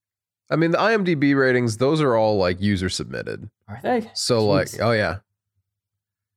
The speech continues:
Speaker 1: And that's the issue with I M D B is a lot of movies get the, uh, the nostalgia bump if
Speaker 2: Mm.
Speaker 1: they're older.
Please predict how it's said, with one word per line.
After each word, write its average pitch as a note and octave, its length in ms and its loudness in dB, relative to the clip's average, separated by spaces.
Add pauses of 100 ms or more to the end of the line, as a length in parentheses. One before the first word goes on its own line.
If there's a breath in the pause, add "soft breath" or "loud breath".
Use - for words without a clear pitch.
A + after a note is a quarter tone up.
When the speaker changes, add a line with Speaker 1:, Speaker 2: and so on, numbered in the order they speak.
Speaker 1:
And B2+ 260 0
that's D3+ 180 0
the D3+ 100 0
issue C#3+ 220 2
with A#2+ 120 2
I A#2 160 0
M A2+ 100 -2
D A2 140 0
B A2 200 0
is G2+ 240 -2 (140)
a A2 100 -2
lot A#2 260 0
of A2+ 120 -2
movies A2+ 400 0
get A2+ 240 -2
the, G#2 220 0
uh, F#2 320 0
the G#2 120 -4
nostalgia A2 540 -2
bump D#3 320 -4 (540)
if A2 180 -2
Speaker 2:
Mm. F#2 60 -6
Speaker 1:
they're G#2+ 180 0
older. C#3 440 -2